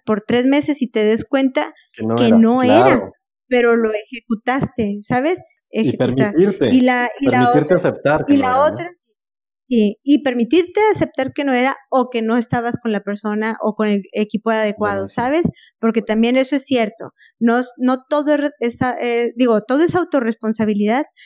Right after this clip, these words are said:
Speaker 1: pero hay cosas que se tienen que gestar como un, como un equipo y si no, pues, digo, si todo va a recaer en ti, pues, entonces, ¿para qué quieres un equipo, no? Entonces se llama un autoproyecto,
Speaker 2: Claro.
Speaker 1: no, no implica a nadie más,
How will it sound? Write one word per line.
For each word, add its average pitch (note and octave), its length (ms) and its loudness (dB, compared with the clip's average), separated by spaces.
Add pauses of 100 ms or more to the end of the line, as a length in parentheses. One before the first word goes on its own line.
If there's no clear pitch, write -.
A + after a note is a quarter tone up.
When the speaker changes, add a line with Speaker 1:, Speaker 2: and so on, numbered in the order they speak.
(200)
Speaker 1:
pero A3+ 220 2
hay A#3 160 0 (160)
cosas E4 380 -2
que C#4+ 100 0
se A#3 120 -4
tienen B3 360 -2
que C4 100 -6
gestar B3+ 680 -2
como B3 420 0
un, B3 680 0 (360)
como A3+ 340 2
un B3 200 4
equipo C#4 540 0 (140)
y A#3+ 140 -2
si A#3 180 0
no, A#3+ 380 2 (200)
pues, A3 440 -4
digo, A3+ 280 0
si A3 180 -4
todo B3 280 0
va C4 140 2
a - 20 0
recaer A#3+ 420 -2
en B3 140 0
ti, D4+ 100 0
pues, B3+ 160 -6
entonces, G#3 240 0
¿para G#3 160 -2
qué G#3 120 -8
quieres G#3+ 260 -2
un A#3 80 4
equipo, C4 340 0
no? C4+ 160 2
Entonces B3+ 300 0
se A3+ 100 -4
llama A3 560 0
un A3+ 220 4
autoproyecto, A3 760 2
Speaker 2:
Claro. G#3+ 140 -2
Speaker 1:
no, A3 280 0
no A#3+ 480 0
implica A#3+ 760 -2 (320)
a A3 100 0
nadie A3 260 2
más, G#3+ 320 -2